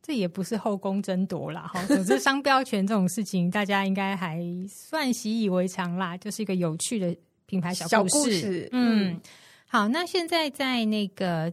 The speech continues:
Speaker 1: 正式会上路的哦，就是我们刚刚有提到，就是威尼斯、新普伦、东方快车的这条路线。那这条路线我们有提到，就是它原本就有在跑嘛，哦，它一九一九年开始跑。那那个时候它就是从巴黎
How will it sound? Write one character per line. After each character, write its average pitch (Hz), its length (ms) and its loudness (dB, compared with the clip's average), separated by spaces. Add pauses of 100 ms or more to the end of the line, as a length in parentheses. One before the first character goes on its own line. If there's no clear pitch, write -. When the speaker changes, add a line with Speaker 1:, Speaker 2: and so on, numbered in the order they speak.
Speaker 1:
正 262 280 2
式 233 240 -4
会 220 220 0
上 202 340 2
路 208 200 2
的 156 180 -4
哦， 151 100 -6
就 202 120 -6
是 196 100 -4
我 185 60 -2
们 165 100 -4
刚 202 140 -4
刚 214 80 0
有 185 80 -4
提 - 180 -8
到， 185 220 -4
就 185 120 -6
是 180 140 -4
威 226 180 -2
尼 226 160 0
斯、 214 200 -2
新 214 180 0
普 190 140 -4
伦、 165 180 -4
东 196 160 -4
方 196 180 -4
快 190 280 -4
车 175 420 -2 (480)
的 - 140 0
这 214 160 0
条 170 160 -2
路 190 180 0
线。 165 340 -4 (320)
那 294 140 -2
这 311 120 0
条 262 120 4
路 269 140 -2
线 269 120 -4
我 208 60 0
们 180 100 0
有 165 60 -2
提 185 200 -6
到， 202 200 0
就 208 80 -4
是 202 80 -6
它 220 100 -2
原 196 260 2
本 202 200 0
就 196 120 -2
有 170 100 -2
在 180 180 0
跑 - 260 -6
嘛， 131 280 -10
哦， 185 200 -4 (240)
它 254 120 -4
一 269 100 0
九 190 140 -4
一 202 100 -4
九 185 140 -4
年 165 200 -6
开 185 200 -4
始 160 140 -6
跑。 - 280 -8 (240)
那 285 160 0
那 339 140 -2
个 302 120 2
时 214 140 -4
候 220 160 0
它 214 140 -2
就 208 120 -8
是 214 160 -4
从 175 600 -2 (360)
巴 233 240 2
黎 165 380 -4